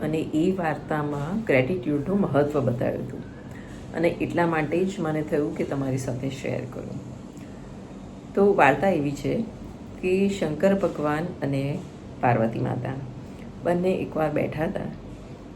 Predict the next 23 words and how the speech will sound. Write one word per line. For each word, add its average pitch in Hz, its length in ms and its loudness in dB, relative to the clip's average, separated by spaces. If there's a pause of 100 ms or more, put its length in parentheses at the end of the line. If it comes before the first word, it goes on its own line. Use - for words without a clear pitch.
અને 147 420 -2 (320)
પાર્વતી 156 360 4
માતાએ 135 640 0
શંકર 156 400 -2 (100)
ભગવાનને 131 440 0
એક 143 400 -2
રિક્વેસ્ટ 170 580 2
કરી - 220 -8 (1080)
કે 196 360 6
નીચેથી 175 1000 2 (480)
એક 156 100 0 (300)
જે 156 60 -2
મજૂર 143 380 2
જેવો 143 280 2
માણસ 131 420 2
જઈ 135 180 4
રહ્યો 135 300 2
છે, - 300 -4 (800)
તમે 185 440 6 (1120)
એની 165 220 4
માટે 165 280 0
કંઈક 143 340 -4
કરો. - 240 2